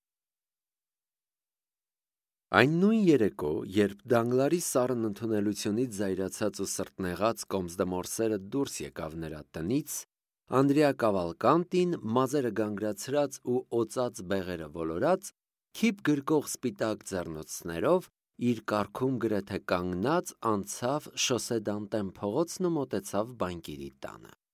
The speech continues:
Հյուրասենյակում մի քիչ ժամանակ անցկացնելուց հետո, հարմար րոպե գտնելով, նա Դանգլարին լուսամուտի մոտ տարավ և այնտեղ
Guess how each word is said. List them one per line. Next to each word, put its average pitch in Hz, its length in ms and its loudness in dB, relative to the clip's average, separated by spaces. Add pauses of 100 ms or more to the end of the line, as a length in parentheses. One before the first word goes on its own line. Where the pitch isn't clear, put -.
(1300)
Հյուրասենյակում 180 800 4
մի 208 160 4
քիչ 202 240 -2
ժամանակ 151 680 0
անցկացնելուց 98 800 -2
հետո, 131 300 2 (380)
հարմար 160 460 4
րոպե 131 320 2
գտնելով, 98 680 2 (360)
նա 131 160 2
Դանգլարին 135 680 2
լուսամուտի 113 580 -2
մոտ 90 280 -2
տարավ 160 420 0
և 117 180 2
այնտեղ 110 480 2